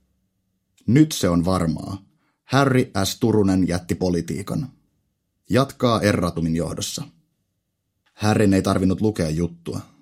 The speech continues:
Se perustui hänen omaan twiittiinsä. Harry heivasi otsikon pois ruudulta, avasi kamerasovelluksen ja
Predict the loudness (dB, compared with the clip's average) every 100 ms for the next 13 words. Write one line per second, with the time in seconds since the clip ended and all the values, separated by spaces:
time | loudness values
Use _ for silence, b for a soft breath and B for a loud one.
0 | _ _ _ _ -4 -2 2 2 0 0
1 | 0 2 2 2 2 0 -2 -2 -6 -6
2 | -8 b b b _ _ _ _ _ _
3 | _ _ _ _ -6 -2 0 2 2 2
4 | 0 0 -2 -4 -2 -2 -2 0 0 0
5 | -2 -4 -10 b b b b b -2 0
6 | -2 -2 0 0 0 0 0 0 -2 -4
7 | -2 -2